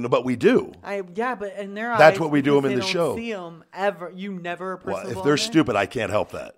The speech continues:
Speaker 2: Oh, Jesus.
Speaker 1: That's a whole other issue, 'cause that, we, we answer the questions on the show. So
Speaker 2: I
Speaker 1: they are, that makes no sense.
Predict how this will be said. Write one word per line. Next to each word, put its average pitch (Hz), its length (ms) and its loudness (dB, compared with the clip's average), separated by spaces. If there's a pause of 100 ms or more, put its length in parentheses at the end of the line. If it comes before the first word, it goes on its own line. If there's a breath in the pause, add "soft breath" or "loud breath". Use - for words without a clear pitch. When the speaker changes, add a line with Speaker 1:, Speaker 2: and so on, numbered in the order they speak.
Speaker 2:
Oh, 160 120 -18
Jesus. - 520 -20
Speaker 1:
That's 107 400 2
a 123 60 -6
whole 117 220 2
other 107 200 0
issue, 85 420 -4
'cause 107 160 -12
that, 104 300 -8
we, 110 240 -6
we 113 260 -8
answer 120 340 -4
the 113 120 -6
questions 113 500 -2
on 95 180 0
the 78 60 -14
show. - 460 -6 (460 soft breath)
So 127 60 -2
Speaker 2:
I 113 40 -2
Speaker 1:
they 117 160 2
are, 110 480 4
that 107 200 -4
makes 107 240 -8
no 101 120 -6
sense. - 720 -12